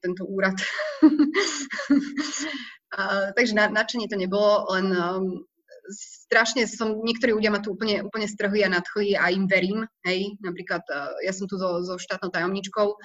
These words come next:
Gáborčakou a tej sto percent verím, že to proste myslí dobre a že chce a cítim takú,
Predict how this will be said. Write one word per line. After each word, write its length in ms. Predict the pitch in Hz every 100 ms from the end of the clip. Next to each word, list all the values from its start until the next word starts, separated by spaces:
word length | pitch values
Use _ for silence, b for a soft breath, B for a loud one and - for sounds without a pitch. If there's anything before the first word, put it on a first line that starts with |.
| B B
Gáborčakou 720 | - 196 196 196 202 202 196
a 80 | -
tej 400 | - 196 190 190
sto 200 | - - 202
percent 300 | 220 208 208
verím, 240 | 185 196
že 160 | 196 -
to 100 | 196
proste 320 | 185 180 214
myslí 300 | 190 190 208
dobre 240 | 190 196
a 80 | 165
že 160 | 180 190
chce 200 | - 196
a 140 | 156
cítim 300 | 180 190 214
takú, 480 | 196 185 - 185 170